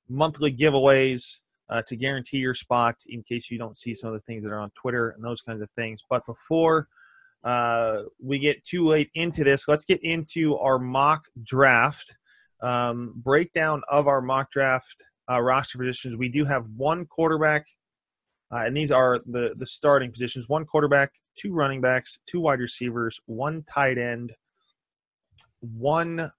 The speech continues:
flex, which would be a, a wide receiver, running back, or tight end, one defense,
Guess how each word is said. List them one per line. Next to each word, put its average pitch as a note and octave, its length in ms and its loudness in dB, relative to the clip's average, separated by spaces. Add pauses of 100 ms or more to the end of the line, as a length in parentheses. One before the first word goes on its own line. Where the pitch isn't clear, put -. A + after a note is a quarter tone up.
(160)
flex, C3 960 0
which B2 200 -8
would A#2+ 100 -6
be B2 140 0
a, A#2+ 80 2
a A#2 180 -2
wide B2 220 2
receiver, A#2+ 440 -4
running A#2 220 -6
back, A2 240 -2
or G#2+ 40 -14
tight A2+ 260 -6
end, C#3+ 300 -4 (340)
one D3 340 -2
defense, C#3+ 720 -2